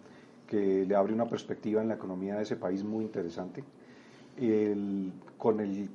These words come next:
desde el último gobierno, eh, los empresarios han mostrado un interés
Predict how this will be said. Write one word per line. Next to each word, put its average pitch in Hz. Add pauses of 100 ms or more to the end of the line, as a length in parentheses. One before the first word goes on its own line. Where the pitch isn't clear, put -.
(120)
desde 107
el 101
último 123
gobierno, 107
eh, 101
los 107
empresarios 107
han 107
mostrado 113
un 113
interés 104